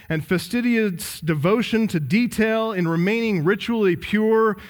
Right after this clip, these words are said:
ceremonial, ceremonially clean, and all these hand washing and tithing and all the rest, the Pharisees, verse forty-four, they are as defiled and as defiling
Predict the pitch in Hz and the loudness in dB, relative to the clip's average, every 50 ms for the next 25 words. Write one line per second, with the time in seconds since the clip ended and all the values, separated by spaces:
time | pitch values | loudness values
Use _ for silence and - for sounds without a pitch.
0 | - - - - - _ _ _ - - - - - 220 233 226 220 214 208 226 | -20 -20 -20 -20 -20 _ _ _ -18 -16 -8 -2 0 2 2 2 2 2 2 2
1 | 226 226 226 208 190 180 165 160 160 170 165 165 - - - 208 220 226 214 208 | 2 2 2 2 2 2 0 0 -2 -4 -6 -10 -10 -4 -2 -2 0 0 0 0
2 | 208 214 214 208 185 175 170 147 - - - 208 214 233 240 240 240 233 226 190 | 0 0 0 2 2 2 2 0 -2 -4 -4 -2 0 0 2 2 2 2 2 2
3 | 175 180 202 214 202 190 147 - - 190 208 233 233 226 220 220 226 226 214 220 | 2 2 2 2 0 0 -2 -2 -2 0 0 2 2 0 0 0 0 -2 -2 -2
4 | - 226 214 170 139 - - 170 196 233 240 226 226 208 190 185 202 226 233 214 | -2 -2 0 0 -2 -2 -2 0 0 2 2 2 2 2 2 2 0 0 2 2
5 | 175 165 170 175 175 - - - - - - - - - - - 180 151 165 - | 2 2 0 0 -2 -4 -8 -14 -18 -20 -20 -20 -20 -14 -6 -4 -4 -4 0 0
6 | 233 269 277 285 302 247 - - 165 147 143 156 185 180 160 185 214 226 - - | 2 2 2 2 0 -2 -2 -2 -2 0 2 2 0 0 0 0 0 0 0 -2
7 | - 226 233 226 208 175 - 240 254 240 214 202 180 202 233 240 233 226 226 220 | -4 -2 -2 0 -2 -2 -2 -2 -2 0 0 0 0 0 -2 -2 0 0 0 0
8 | 214 196 170 139 - - - 190 185 190 - - 214 233 262 269 277 277 269 262 | 0 0 -2 -2 -6 -4 -2 -2 -2 -2 -2 -2 -2 0 0 0 -2 -2 -2 -2
9 | 208 208 220 220 214 196 147 196 185 - - - - 233 254 262 254 233 180 147 | -2 -2 0 0 0 0 0 -2 -2 -4 -4 -6 -4 -2 0 0 0 0 0 0
10 | 139 147 151 175 185 | -2 -2 -2 -2 -4